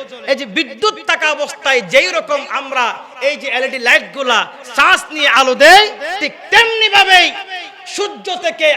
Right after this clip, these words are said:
আলো নিয়ে আবার রাত্রিবেলা চন্দ্র আ-, মানুষদেরকে আলো দেয়। সুবহানাল্লাহ বলেন।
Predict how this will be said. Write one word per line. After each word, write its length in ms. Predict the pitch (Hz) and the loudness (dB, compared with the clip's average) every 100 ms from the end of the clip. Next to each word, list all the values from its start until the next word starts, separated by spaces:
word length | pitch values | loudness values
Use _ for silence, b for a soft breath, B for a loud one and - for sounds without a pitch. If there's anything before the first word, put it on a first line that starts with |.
| - | 0
আলো 360 | 285 285 277 262 | -2 0 -4 -6
নিয়ে 460 | 277 320 415 466 - 320 415 466 - - - - | 2 6 8 6 2 -8 -8 -10 -14 -20 -20 -12
আবার 380 | 214 240 226 202 | -2 0 0 -2
রাত্রিবেলা 920 | 262 240 233 226 226 214 185 160 220 214 185 | -6 -8 -14 -8 -6 -4 -4 -8 -16 -20 -10
চন্দ্র 400 | 254 269 226 233 | -8 -8 -8 -6
আ-, 180 | 208 214 | -4 -4
মানুষদেরকে 760 | 220 214 160 208 196 208 175 - - - | -6 -8 -8 -8 -6 -6 -8 -12 -16 -10
আলো 200 | 175 180 | -10 -4
দেয়। 280 | 170 151 | -4 -4
সুবহানাল্লাহ 580 | 135 285 294 415 392 359 | -8 0 2 4 4 2
বলেন। 320 | 320 294 226 | 2 2 2